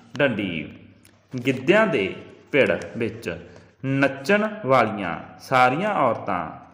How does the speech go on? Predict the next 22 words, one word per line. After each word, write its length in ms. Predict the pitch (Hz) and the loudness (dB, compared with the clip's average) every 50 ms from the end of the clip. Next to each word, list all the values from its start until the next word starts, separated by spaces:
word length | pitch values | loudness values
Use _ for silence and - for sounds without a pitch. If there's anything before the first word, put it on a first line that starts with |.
| - 117 | -10 -6
ਵੀ 500 | 110 107 107 110 117 120 117 117 - - - - - - - | -6 -4 -4 -2 -4 -4 -6 -8 -12 -18 -20 -20 -18 -8 -2
ਬਰਾਤੇ 540 | 117 127 120 104 - - - 101 90 82 80 - - - - - _ - | 2 4 4 4 2 0 -6 -6 -6 -8 -8 -12 -16 -20 -20 -18 _ 0
ਆ 160 | 127 131 139 | 4 4 4
ਜਾਂਦੀਆਂ 520 | 139 151 156 156 156 143 160 208 226 240 190 | 4 4 2 0 0 -2 -4 -2 0 0 0
ਹਨ। 340 | 147 113 107 110 104 87 - - - - | 0 -2 -4 -4 -4 -6 -8 -10 -6 -2
ਡੰਡੀ। 580 | 131 127 117 98 98 90 82 76 67 - - - - - - _ _ _ _ - | -2 0 0 0 -2 -2 -4 -4 -6 -10 -14 -18 -20 -20 -20 _ _ _ _ -6
ਮੈਰਿਜ 420 | 120 127 123 123 127 131 135 - - | -2 2 4 4 4 4 2 0 -2
ਪੈਲਸਾਂ 800 | - 202 175 143 123 117 - 127 107 90 80 - - - - 117 | 2 2 2 2 2 0 -4 -6 -8 -8 -8 -10 -12 -12 -10 -8
ਵਿੱਚ 360 | 120 110 - - - 101 98 - - - - _ - | -8 -8 -8 -10 -12 -12 -14 -14 -16 -20 -20 _ -8
ਉੱਚੀ 380 | - 135 135 - - - 202 220 | -8 -8 -8 -8 -4 -2 -2 0
ਬੋਲਦੇ 800 | 190 156 135 113 104 101 92 98 87 78 76 - - - - - 120 | 2 4 4 4 4 4 2 2 2 0 -2 -6 -12 -16 -14 -10 -4
ਡੀ 260 | 113 123 143 185 202 | 0 0 2 2 2
ਜੇ 480 | 156 143 117 98 80 78 - - - - - - - - _ - | 2 2 2 2 2 0 -4 -10 -16 -18 -20 -20 -20 -10 _ 4
ਔਰਤਾਂ 480 | 135 139 139 139 139 - - 196 214 208 | 6 8 8 8 6 4 0 0 0 0
ਨੂੰ 300 | 165 127 98 82 67 - - - - - | 0 -2 -4 -4 -8 -10 -14 -16 -14 -8
ਬੋਲੀ 600 | 120 123 120 110 98 98 95 90 87 87 87 87 - - | -6 -4 -2 -2 -2 -4 -4 -4 -6 -8 -12 -8 -2 2
ਪਾਉਣ 340 | 135 139 147 185 214 196 - | 4 6 6 4 2 2 2
ਦਾ 480 | - 104 85 76 - - - - - - - | 2 2 2 2 0 -4 -12 -16 -18 -20 -20
ਸਮਾਂ 460 | - - 135 127 139 170 202 226 214 | -10 -6 -4 -2 0 2 4 4 2
ਹੀ 260 | 151 127 104 95 - - - - - - _ - - 131 | 2 -2 -6 -8 -10 -12 -16 -20 -20 -20 _ -12 -8 -4
ਨਹੀਂ 300 | 135 135 143 175 208 196 | -4 -2 -2 -2 -2 0
ਦਿੰਦੇ 540 | 175 147 117 95 92 87 80 85 - - | 0 0 0 0 -2 -2 -4 -4 -8 -14